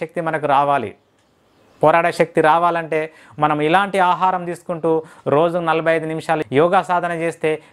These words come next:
కరోనా కాదు కదా, కరోనా తాత కూడా మనలో ఏం చేయలేదు. భవిష్యత్తులో ఇంకా అతి భయంకరమైనటువంటి కరోనా తాతలు వచ్చే అవకాశం ఉంటుంది. So అలాంటి వైరస్లతోటి మనము, మన జనరేషన్ పోరాడాలంటే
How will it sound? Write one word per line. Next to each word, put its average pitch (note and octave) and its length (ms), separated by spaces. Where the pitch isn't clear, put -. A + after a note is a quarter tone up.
కరోనా F3 340
కాదు E3+ 260
కదా, D#3+ 200
కరోనా D#3 300
తాత E3+ 180
కూడా F3 200
మనలో D#3+ 260
ఏం D3 140
చేయలేదు. B2+ 380
భవిష్యత్తులో F3 460
ఇంకా E3 240
అతి E3+ 200
భయంకరమైనటువంటి F3+ 800
కరోనా F3+ 360
తాతలు F3+ 340
వచ్చే F3+ 200
అవకాశం E3+ 440
ఉంటుంది. D3+ 300
So E3 60
అలాంటి F#3+ 380
వైరస్లతోటి F#3 560
మనము, F#3 280
మన D3 80
జనరేషన్ F3+ 460
పోరాడాలంటే F3 680